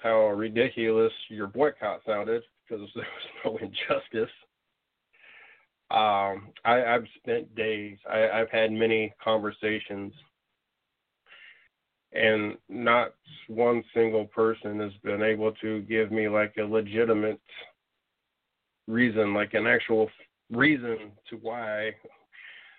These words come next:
the boycotts even happened, why the town was even being burnt down. Like, there's, like, no, makes no sense. Like, there's no possible argument for it.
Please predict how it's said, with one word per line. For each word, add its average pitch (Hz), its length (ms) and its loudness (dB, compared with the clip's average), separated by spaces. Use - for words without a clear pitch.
the 113 60 -10
boycotts 139 500 0
even 120 180 -8
happened, 120 360 -10
why 131 260 0
the 123 100 -8
town 139 260 -4
was 120 120 -10
even 120 200 -10
being 120 240 -6
burnt 117 260 -8
down. 110 360 -4
Like, 113 300 0
there's, 113 220 0
like, 123 200 -2
no, 127 480 2
makes 285 220 0
no 151 160 2
sense. 123 160 -4
Like, - 100 -6
there's 117 260 -2
no 120 160 -2
possible 113 720 -10
argument 104 520 -8
for - 180 -4
it. - 80 -14